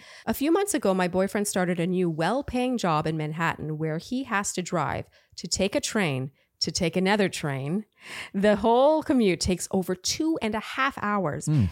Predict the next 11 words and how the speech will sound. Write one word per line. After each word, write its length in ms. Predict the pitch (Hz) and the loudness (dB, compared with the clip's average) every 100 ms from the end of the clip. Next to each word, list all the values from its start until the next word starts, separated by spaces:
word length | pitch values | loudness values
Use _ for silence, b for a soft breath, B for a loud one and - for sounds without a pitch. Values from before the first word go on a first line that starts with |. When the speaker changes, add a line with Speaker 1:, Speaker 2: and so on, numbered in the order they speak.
| - | 0
Speaker 1:
and 160 | 233 | 0
then 120 | 262 254 | 2 2
often 340 | 247 277 269 | 2 2 0
spends 380 | - 262 269 302 | 0 0 0 0
the 100 | 330 | 0
night 320 | 247 180 214 - | 2 2 0 -2
on 200 | 175 185 | -2 -2
a 60 | - | -4
friend's 540 | - - 180 196 202 - | -8 -4 -4 -2 -6 -8
couch. 540 | - - 185 180 - 92 | -12 -2 0 0 0 -2
Speaker 2:
Ouch. 520 | 95 113 - B | 0 -2 -8 B